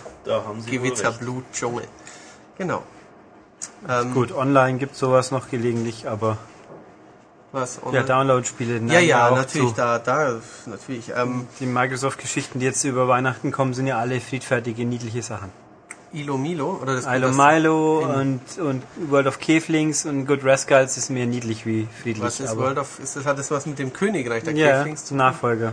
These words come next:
Speaker 2: Ah, okay. Ähm, ja, ähm, ich glaube, es ist mittlerweile, ich weiß nicht, ob super günstig zu haben ist, weil es es wahrscheinlich nicht so oft gibt, dieses Fragile
Speaker 3: Also wenn
Speaker 2: Ding.
Speaker 3: man's überhaupt noch findet,
Speaker 2: Wenn man's
Speaker 3: wird's wahrscheinlich
Speaker 2: findet,
Speaker 3: billig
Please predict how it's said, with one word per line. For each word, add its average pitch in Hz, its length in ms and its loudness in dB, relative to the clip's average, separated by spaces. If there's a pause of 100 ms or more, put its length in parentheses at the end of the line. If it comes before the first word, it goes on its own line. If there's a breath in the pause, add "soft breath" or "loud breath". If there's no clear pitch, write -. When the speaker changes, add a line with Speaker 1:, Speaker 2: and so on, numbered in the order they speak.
Speaker 2:
Ah, 143 260 2
okay. - 220 -10 (1120 loud breath)
Ähm, 156 200 6
ja, 156 240 6 (140)
ähm, 156 300 2 (280)
ich - 100 -10
glaube, 190 280 4
es 202 140 0
ist 165 100 -8
mittlerweile, 160 600 0 (560 loud breath)
ich 135 100 -16
weiß 151 160 2
nicht, 147 120 -2
ob 131 100 -4
super 202 300 -2
günstig 151 340 -6
zu 143 120 -6
haben 156 180 0
ist, 139 100 -6
weil 127 120 -2
es 127 60 -4
es 127 120 -10
wahrscheinlich 131 280 -4
nicht 131 140 -6
so 113 120 -6
oft - 180 -10
gibt, 180 240 -10
dieses 170 240 -6
Fragile 160 340 -2
Speaker 3:
Also 127 120 2
wenn 143 80 10
Speaker 2:
Ding. 160 80 8
Speaker 3:
man's 160 140 6
überhaupt 147 380 8
noch 175 140 2
findet, 170 280 4
Speaker 2:
Wenn 165 80 8
man's 170 140 6
Speaker 3:
wird's 185 140 4
wahrscheinlich 160 280 6
Speaker 2:
findet, 156 180 4
Speaker 3:
billig 156 40 6